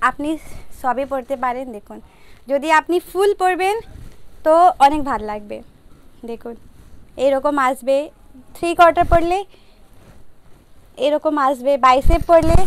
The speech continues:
তো এরকম আসবে, খুব ভালো লাগবে। তার সাথে আমরা দিচ্ছি আপনাকে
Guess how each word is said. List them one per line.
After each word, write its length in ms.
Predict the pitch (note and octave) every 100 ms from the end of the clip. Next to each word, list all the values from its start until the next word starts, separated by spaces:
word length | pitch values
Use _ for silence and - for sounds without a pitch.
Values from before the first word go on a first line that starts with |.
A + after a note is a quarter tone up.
| - -
তো 140 | D4+
এরকম 520 | D#4 A#3+ B3+ A#3+ A#3 G#3+
আসবে, 360 | G#3+ - A3 - - - - -
খুব 140 | C4+
ভালো 220 | A#3+ A3 G#3+
লাগবে। 360 | G#3 - - - - - - - - -
তার 220 | C#4+ D4
সাথে 300 | D#4+ D#4+ D#4
আমরা 260 | D#4 C#4+ D4
দিচ্ছি 360 | C#4 C#4 - C#4+
আপনাকে 500 | - C4 C4 -